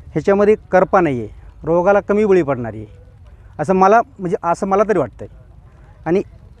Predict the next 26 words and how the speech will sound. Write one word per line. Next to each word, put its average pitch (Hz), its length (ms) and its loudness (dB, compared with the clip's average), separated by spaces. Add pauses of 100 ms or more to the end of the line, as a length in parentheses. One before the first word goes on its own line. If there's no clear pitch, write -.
दुसरी 165 340 -2
गोष्ट 220 240 2
अशी 175 280 0
आहे 170 260 -2 (600)
की 185 60 -2
हाय 180 280 2
टेम्परेचर 196 560 -2 (760)
आणि 170 180 0
सतत 202 360 0 (400)
दोन 190 260 2
तीन 220 200 -4
दिवस 202 140 2
झाला 180 140 2
पाऊस 180 180 0
पडायला 127 340 -6
आहे, - 140 -18 (580)
त्याच्यामध्ये 220 440 4
पण 220 160 0
फुलाची 196 380 -2
क्वालिटी 180 280 -2
एक 165 140 -4
नंबर 120 240 -6
आहे. - 100 -20 (280)
आणि 214 440 2 (800)
हा 185 60 4 (260)
शेतकरीला, 196 640 0